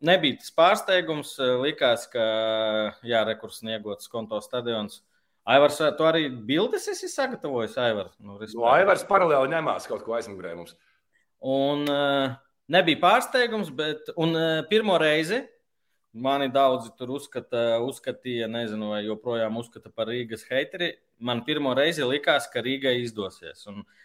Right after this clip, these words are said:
Speaker 1: manuprāt, Rīgu es arī liku pirmajā vietā šogad, varētu tā būt. Jo man, nu, pēc sajūtām es atceros, ka pirmais tas, ā, janvāris,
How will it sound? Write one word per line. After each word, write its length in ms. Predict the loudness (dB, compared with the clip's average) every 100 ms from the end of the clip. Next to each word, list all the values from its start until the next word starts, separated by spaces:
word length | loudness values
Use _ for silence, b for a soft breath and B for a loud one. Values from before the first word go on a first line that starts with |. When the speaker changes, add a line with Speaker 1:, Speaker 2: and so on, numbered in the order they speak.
| b b -6
Speaker 1:
manuprāt, 560 | -4 -2 0 0 0
Rīgu 380 | -6 -6 -4 -6
es 140 | -6 -8
arī 180 | -8 -8
liku 360 | -8 -10 -12 _
pirmajā 460 | -8 -4 -2 0 0 0
vietā 360 | -2 -2 -4
šogad, 520 | -10 -4 -4 -2 -6 -10
varētu 460 | -8 -4 0 -2 0
tā 80 | -2
būt. 280 | -2 -6 -2
Jo 80 | 2
man, 300 | 2 2 -2 0
nu, 140 | 2 2 0
pēc 240 | 0 0 2
sajūtām 560 | 2 2 0 0 -2
es 120 | -2
atceros, 440 | -2 -2 -4 -6 -6
ka 120 | -12
pirmais 580 | -6 -4 -2 -2 -4 -6
tas, 260 | -4 -4 -6 -4
ā, 140 | -2 0
janvāris, 640 | 2 2 4 4 4 2